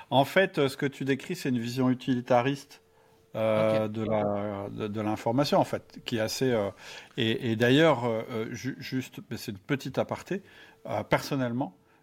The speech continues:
Speaker 1: moi, j'ai toujours eu, euh, le problème inverse, c'est que j'ai toujours besoin dans ce que je fais qu'il y ait un objectif. Et, et, et je, je me suis, je me le reprochais en me disant, mais, euh,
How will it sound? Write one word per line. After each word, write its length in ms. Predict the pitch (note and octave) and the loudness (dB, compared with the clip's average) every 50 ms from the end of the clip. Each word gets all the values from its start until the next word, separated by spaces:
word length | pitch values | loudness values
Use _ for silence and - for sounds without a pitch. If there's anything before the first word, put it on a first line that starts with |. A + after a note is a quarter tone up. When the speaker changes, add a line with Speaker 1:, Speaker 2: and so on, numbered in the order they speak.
| _ _ | _ _
Speaker 1:
moi, 200 | - B2 D3 E3 | 0 2 2 4
j'ai 120 | C#3 C3 B2 | 4 2 -2
toujours 320 | - - D#3 D#3+ C#3+ C#3+ | -2 -2 -2 -2 0 0
eu, 60 | D#3 | 2
euh, 400 | D#3+ D3+ B2+ A2+ A2+ A2+ A#2 A#2+ - | 4 4 4 4 4 2 0 -2 -4
le 180 | - C3 A#2+ G#2+ | -6 -6 -6 -6
problème 260 | - - B2 B2 A#2+ | -2 0 0 2 2
inverse, 340 | B2 A#2+ A#2 D3 E3+ - - | 0 0 2 0 0 0 -4
c'est 180 | - - C3 A#2 | -6 -6 -6 -6
que 280 | - - B2 B2 - - _ | -2 -2 -2 -2 -4 -8 _
j'ai 260 | - G#2+ G#2 A#2 A2+ | -8 -4 -2 -2 -2
toujours 320 | - - - D3 D3+ C#3+ | -2 -2 -2 0 0 0
besoin 440 | C3+ B2+ B2+ B2+ A#2+ C3 C3+ C#3+ D3 | 2 4 4 4 4 6 6 6 6
dans 320 | C#3 A2+ A#2 A2+ A#2 B2 C3 | 6 4 2 2 2 0 -4
ce 180 | - - - | -6 -4 -4
que 200 | B2 - - B2 | -2 2 2 2
je 140 | A2+ A#2+ A#2+ | 4 4 2
fais 280 | A2+ - - D#3+ F#3+ - - _ - - - - _ _ _ | 0 0 -2 -2 -2 -2 -8 _ -20 -20 -20 -20 _ _ _
qu'il 160 | - - B2+ | -6 -2 2
y 100 | A#2+ B2+ | 4 6
ait 60 | C3+ C#3 | 6 6
un 160 | C#3 B2+ B2 | 6 6 4
objectif. 680 | B2 A#2 A2 A#2+ A#2+ A#2+ - - C3+ - - - - _ _ - - - - - _ _ | 2 2 0 -2 -4 -4 -4 -8 -8 -8 -8 -14 -16 _ _ -20 -20 -20 -20 -20 _ _
Et, 140 | - G#2 A2+ | -8 -8 -8
et, 480 | - - - A#2+ A2+ C3 - C3+ A#2+ A#2 | -6 -4 -2 0 0 0 0 0 0 0
et 40 | G#2+ | 0
je, 200 | G2 A#2+ B2 A#2+ | -2 -4 -6 -6
je 140 | - B2 A2+ | -4 -2 0
me 120 | A2 A#2+ | 0 0
suis, 200 | A2+ - - C3+ C3+ | -2 0 -2 -2 -2
je 140 | C3 - A#2+ | 0 0 2
me 160 | A#2+ B2+ C#3 | 6 6 6
le 80 | D3+ D3+ | 6 6
reprochais 520 | C3+ C#3+ C#3 C#3 - C#3+ C3+ - - - | 6 4 2 2 -2 -10 -10 -8 -6 -4
en 100 | - G#2+ | -4 -2
me 100 | A2 A2 | -2 -2
disant, 280 | G2+ G#2 A2 B2+ D3 D3 | -2 -2 0 2 2 2
mais, 180 | C3+ A#2+ A2+ A2 | 2 2 0 0
euh, 160 | G#2+ G#2+ G#2 | 0 0 -2